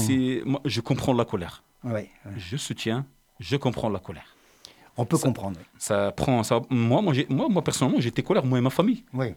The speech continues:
Speaker 1: Moi et ma, moi et ma femme, ma famille qui est, qui,
Speaker 2: Oui.
Speaker 1: qui est ingénieur d'État, on a, on a eu vraiment du mal à parler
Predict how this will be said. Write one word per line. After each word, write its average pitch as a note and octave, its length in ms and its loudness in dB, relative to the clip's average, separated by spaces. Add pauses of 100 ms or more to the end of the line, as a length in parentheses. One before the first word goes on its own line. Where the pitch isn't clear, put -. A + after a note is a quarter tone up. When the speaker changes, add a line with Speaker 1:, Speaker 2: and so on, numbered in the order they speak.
(240)
Speaker 1:
Moi G#2+ 220 2
et - 20 4
ma, B2+ 160 4
moi C#3+ 180 4
et D3+ 40 6
ma A2+ 100 2
femme, D#3 260 0 (400)
ma F#2+ 140 -6
famille F#2+ 240 -8
qui G2+ 240 -6
est, G2+ 160 -2
qui, A#2 100 -2
Speaker 2:
Oui. D3 80 -2
Speaker 1:
qui A#2 140 -2
est - 20 4
ingénieur A#2+ 320 4
d'État, A2 300 0 (260)
on A2+ 220 4
a, A2+ 100 0
on A#2+ 180 2
a B2 60 4
eu C3 140 4
vraiment D#3 420 2
du B2+ 140 2
mal D3+ 160 4
à C3 40 4
parler C3+ 440 0